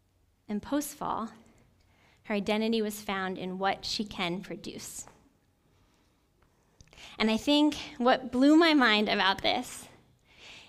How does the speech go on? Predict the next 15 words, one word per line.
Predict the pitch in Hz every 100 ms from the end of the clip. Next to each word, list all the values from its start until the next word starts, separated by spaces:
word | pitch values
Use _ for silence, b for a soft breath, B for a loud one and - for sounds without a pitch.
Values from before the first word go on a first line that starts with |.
| B -
is | 220 220 214 214
the | - 214
reminder | 208 208 233 233 208 170 - 247 b b b b b b b b b b b b -
that | - - -
God | - 330 320 190 202 330 359 B B B B _ _ b b b b
sees | - - 247 240
us | 247 240 240 -
as | 208 - -
who | 254 254 247
we | 220 214 202 -
are, | 180 170 160 - - _ _ B B B
particularly | 247 339 359 349 302 247
who | 226 285
we | 294 285
are | 214 214 214